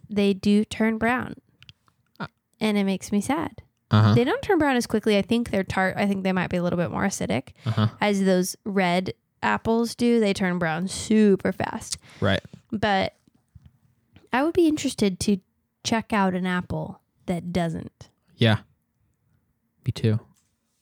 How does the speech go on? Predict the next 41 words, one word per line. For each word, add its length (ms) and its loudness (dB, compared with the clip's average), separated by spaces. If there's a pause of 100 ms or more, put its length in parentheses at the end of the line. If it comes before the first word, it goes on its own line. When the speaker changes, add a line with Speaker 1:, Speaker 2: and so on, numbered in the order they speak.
Speaker 2:
I'm 80 4
also 180 4
really 300 6
glad 380 2
that 200 -2
apples 380 -6
don't 240 0
respond 520 -2
like 260 -6 (200)
onions 380 0
do. 180 -4 (720)
Because 280 2
seriously, 520 2
the 260 2
only 380 4
thing 320 -6 (600)
that 180 -2
keeps 280 0
me 160 2
from 260 -4
just 340 -4 (560)
snacking 460 -2
on 180 0
a 120 -2 (200)
raw 140 4
onion 320 2 (180)
is 260 2
the 100 -2
fact 460 -4
that 160 -2
I 60 -2
would 80 -6
be 80 -4
crying. 400 -4
Speaker 1:
<laughs> 60 -14 (600)
Speaker 2:
So, 180 2
like, 300 0 (840)
I'm 120 2
so 240 2
glad 240 0
that 160 -6